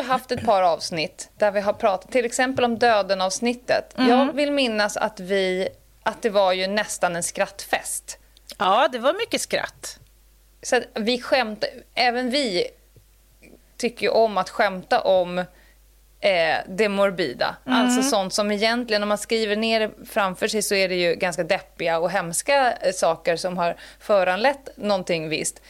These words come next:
Speaker 2: Ja.
Speaker 1: Men hur fan kan man ju skämta om det?
Speaker 2: <clears throat> Men
Speaker 1: Och det, d-, då tror jag du satte huvudet på spiken. Det är en försvarsmekanism. Hur många
Speaker 2: Mm.
Speaker 1: dödsfall har man inte varit på i olika lägenheter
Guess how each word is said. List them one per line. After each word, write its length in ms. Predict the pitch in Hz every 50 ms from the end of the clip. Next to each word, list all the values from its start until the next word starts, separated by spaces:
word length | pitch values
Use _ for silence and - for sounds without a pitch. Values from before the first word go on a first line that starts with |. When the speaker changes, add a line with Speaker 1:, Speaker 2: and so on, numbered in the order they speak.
| - - - -
Speaker 2:
Ja. 180 | - 196 190 190
Speaker 1:
Men 120 | 196 202
hur 60 | 214 233
fan 280 | - - 226 202 185
kan 120 | - 196 190
man 80 | 190
ju 40 | 196
skämta 580 | - - - 294 233 190 160 - 349 294 - 226
om 160 | 139 131 135
det? 160 | 131 104 - - - - -
Speaker 2:
<clears throat> 160 | - - -
Men 120 | 247 262
Speaker 1:
Och 80 | 240 247
det, 220 | - 277 262 240 233 226 -
d-, 200 | - 208 208 240 - -
då 160 | - 269 269 269
tror 180 | - 277 269 247
jag 80 | 233 220
du 80 | 214
satte 240 | 208 226 202 - 196
huvudet 200 | 208 196 190 185
på 60 | - 175
spiken. 500 | - - 226 220 214 - - 139 92 - -
Det 80 | -
är 100 | 240 226
en 60 | 202 -
försvarsmekanism. 1400 | - 196 - - 208 220 214 170 147 - - - - - - 190 190 - - 185 185 208 202 - - - - _ - - _
Hur 100 | - 220
många 160 | 233 226 220
Speaker 2:
Mm. 140 | 214 214 214
Speaker 1:
dödsfall 480 | 220 247 247 - - - - 269 262 240
har 100 | 240 240
man 140 | 220 214 208
inte 160 | 190 - 180
varit 460 | 175 202 190 175 175 196 240 240 -
på 240 | - 156 147 - -
i 220 | - 180 - -
olika 260 | 180 180 170 - 175
lägenheter 640 | 165 170 160 156 147 156 175 185 151 160 - 175 165